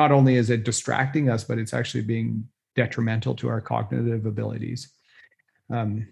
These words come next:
and, uh, ultimately, it, even just having, like, those smartphones with you all the time, like, you're actually working more. I mean, there was, uh, this one person that he actually referred to, um,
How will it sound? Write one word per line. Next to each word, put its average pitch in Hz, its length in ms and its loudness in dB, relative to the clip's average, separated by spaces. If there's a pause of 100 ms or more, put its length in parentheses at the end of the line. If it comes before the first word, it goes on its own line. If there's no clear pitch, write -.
(140)
and, 123 280 4
uh, 117 240 2 (420)
ultimately, 131 920 4
it, 127 360 -2 (960)
even 143 220 6
just 139 160 2
having, 131 360 2
like, 127 160 4
those 131 220 -2
smartphones 139 540 -2
with 117 180 -2
you 117 140 -2
all 113 140 -2
the 113 100 -4
time, 131 320 -2
like, 120 200 -4
you're 117 340 -4
actually 131 320 -6
working 131 400 2
more. 113 320 -2 (400)
I 127 60 0
mean, 127 100 4
there 143 160 8
was, 131 180 6
uh, 131 240 6
this 123 220 2
one 139 260 4
person 131 400 4
that 120 180 2
he 120 140 0
actually 117 300 -2
referred 113 460 -2
to, 120 120 -4 (200)
um, 113 260 -6